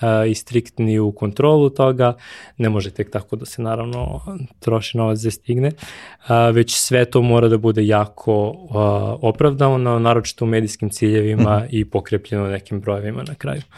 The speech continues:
Speaker 2: E sad, pomenuo si, ovaj, e, veće budžete. Sad mene sad interesuje da li su veći budžeti ti koji možda omogućavaju taj neki, e,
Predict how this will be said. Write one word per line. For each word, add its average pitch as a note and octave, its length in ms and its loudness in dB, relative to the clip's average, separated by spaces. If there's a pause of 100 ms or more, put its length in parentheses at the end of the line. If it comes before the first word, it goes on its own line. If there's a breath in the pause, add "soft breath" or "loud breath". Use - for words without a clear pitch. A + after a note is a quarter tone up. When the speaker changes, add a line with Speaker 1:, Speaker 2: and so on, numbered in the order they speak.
(500 loud breath)
Speaker 2:
E G#2 60 2
sad, A2+ 180 0
pomenuo A2+ 440 6
si, G2+ 340 2
ovaj, F#2+ 680 2
e, - 40 -4 (340)
veće G2 360 2
budžete. F2 600 0
Sad C3+ 200 0
mene C#3 220 4
sad C3+ 340 0
interesuje A2+ 640 4 (460 loud breath)
da F#2+ 260 2
li D#3+ 100 4
su - 360 2 (300)
veći G#2+ 580 2 (160)
budžeti A2 640 2
ti A2+ 400 2 (220)
koji G2+ 260 4
možda G2+ 580 4 (600 soft breath)
omogućavaju G2+ 920 4
taj F#2+ 280 0
neki, G2 380 0
e, D#2+ 60 -2